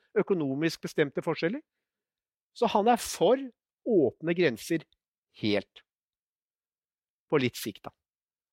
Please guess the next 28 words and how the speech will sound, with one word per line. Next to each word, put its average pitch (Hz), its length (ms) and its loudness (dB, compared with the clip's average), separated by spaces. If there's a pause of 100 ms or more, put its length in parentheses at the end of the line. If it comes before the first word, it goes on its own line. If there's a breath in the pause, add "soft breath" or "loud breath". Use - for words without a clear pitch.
(160)
Han 185 180 6
sier 202 160 4
i 196 60 4
forhold 190 180 2
til 185 140 2
Frankrike, 170 640 0 (260)
hvorfor 175 240 0
skal 220 180 4
det 233 140 6
være 185 420 8
sånn 247 300 2 (240)
at - 100 -2
man 226 140 4
har 170 100 6
et - 140 0
femårskrav 175 1000 2 (240)
før 147 400 2
du 170 120 0
tar 196 260 2
del 147 340 0
i 175 80 2
velferdsstatens 151 800 -2
ytelser 143 380 -12
hvis 202 100 -14
du 202 80 -8
kommer 123 240 -6
til 143 140 -6
Frankrike? 127 480 -12